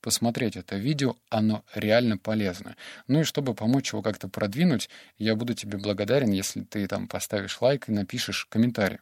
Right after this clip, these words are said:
Помогло ли тебе, например, та информация, которая тебя ждет в этом видео? А она тебе поможет, если ты внимательно будешь смотреть. Херню я не посоветую. Ну и к тому же там лично я говорю, говорю, говорю и рассказываю.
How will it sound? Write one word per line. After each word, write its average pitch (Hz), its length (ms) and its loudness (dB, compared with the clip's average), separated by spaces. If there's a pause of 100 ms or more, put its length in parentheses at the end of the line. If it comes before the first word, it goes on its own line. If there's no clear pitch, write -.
(140)
Помогло 107 420 2
ли 123 160 2
тебе, 101 460 0 (1400)
например, 101 480 2
та 113 180 2
информация, 104 540 -2
которая - 280 -10
тебя 98 240 -4
ждет 98 260 -4
в - 40 -10
этом 101 220 -4
видео? 98 400 -2 (260)
А 101 140 -4
она 110 120 2
тебе 113 280 -4
поможет, 107 500 0
если 107 240 -2
ты 104 140 -10
внимательно 104 460 0
будешь 95 280 0
смотреть. 92 480 -4 (240)
Херню 113 440 2
я 135 40 4
не 113 100 4
посоветую. 98 680 -2
Ну 117 200 0
и 101 60 -2
к - 80 -14
тому 104 240 0
же 98 140 -6
там 98 360 -12
лично 98 340 -4
я 101 300 0 (320)
говорю, 95 480 -6
говорю, 98 420 -8
говорю 101 360 -4
и 127 180 -4
рассказываю. 98 720 -8